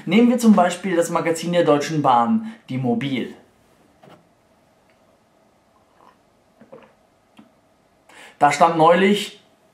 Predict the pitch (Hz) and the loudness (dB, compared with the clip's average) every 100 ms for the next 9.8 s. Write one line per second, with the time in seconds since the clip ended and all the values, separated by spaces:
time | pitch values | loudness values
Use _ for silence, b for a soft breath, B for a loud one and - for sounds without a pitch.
0 | _ 208 185 185 165 160 185 - - 175 | _ -2 2 2 2 2 2 0 -2 0
1 | 175 196 175 147 135 156 151 156 - 131 | 2 4 4 6 4 2 2 2 2 -2
2 | 127 139 143 135 - - - - _ _ | 0 -2 -2 -2 -4 -8 -16 -16 _ _
3 | _ b b b b b b b b _ | _ b b b b b b b b _
4 | - 135 190 160 226 302 311 311 285 175 | -14 -6 -4 2 4 4 2 0 0 2
5 | - 190 208 226 220 202 202 196 - - | 2 2 0 2 2 2 0 -2 -4 2
6 | 220 311 285 - 254 277 262 269 202 226 | 2 2 -2 -2 -2 -2 0 2 2 0
7 | - 196 185 180 175 165 170 165 - 143 | -2 0 0 0 0 0 -2 -4 -6 -12
8 | 131 135 175 - - 285 214 196 202 233 | -2 0 2 0 -4 -6 -4 0 0 0
9 | 226 202 143 107 - 110 98 - | 2 2 2 -2 -2 -2 -2 -6